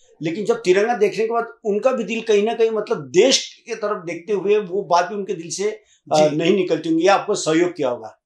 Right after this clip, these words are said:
Speaker 2: हाँ सर, जब मैं, अ, उस जगह से गुजरता था तो लोगों को ये तो लगता था कि हाँ, ये कोई व्यक्ति है जो यात्रा कर रहा है।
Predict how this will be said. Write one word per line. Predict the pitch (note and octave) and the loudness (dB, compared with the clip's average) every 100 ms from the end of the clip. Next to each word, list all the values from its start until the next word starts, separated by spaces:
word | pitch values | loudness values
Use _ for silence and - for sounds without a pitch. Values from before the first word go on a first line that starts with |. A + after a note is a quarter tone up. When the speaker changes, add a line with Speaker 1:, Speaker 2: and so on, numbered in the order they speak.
| _ _ _ - | _ _ _ -12
Speaker 2:
हाँ | - A3 | -6 -6
सर, | F#3 D#3+ C#3+ | -4 -8 -6
जब | G3 | -8
मैं, | F#3+ F#3+ F#3+ F3+ | -8 -8 -8 -10
अ, | - - - F3 | -14 -20 -16 -10
उस | G#3 G3+ F3+ | -6 -6 -4
जगह | F3 F#3+ | -6 -6
से | G3 | -10
गुजरता | C3+ C#3 G3 G3 F#3+ | -10 -8 -8 -6 -6
था | F#3 F3+ F3+ - _ _ _ - | -6 -8 -8 -16 _ _ _ -2
तो | G3+ | 0
लोगों | G3+ G3+ G3+ G#3+ | 0 -2 -4 -6
को | A3+ G#3+ G#3 G3+ G3 | -4 -2 2 0 -2
ये | E3 G#3+ | -8 -6
तो | A3+ | -4
लगता | G3 - G3 | -6 -8 -14
था | F#3 | -10
कि | G3+ | -8
हाँ, | F3+ F3+ | -4 -6
ये | F#3 | -6
कोई | F3+ F#3+ | -10 -12
व्यक्ति | E3 D#3+ - F#3 | -10 -12 -12 -12
है | E3 E3+ | -8 -10
जो | D3+ E3+ | -10 -12
यात्रा | D3 C#3 - E3+ | -10 -12 -8 -8
कर | E3+ D#3+ D3+ | -8 -10 -12
रहा | D#3+ D#3+ | -12 -12
है। | D3+ D#3 | -12 -14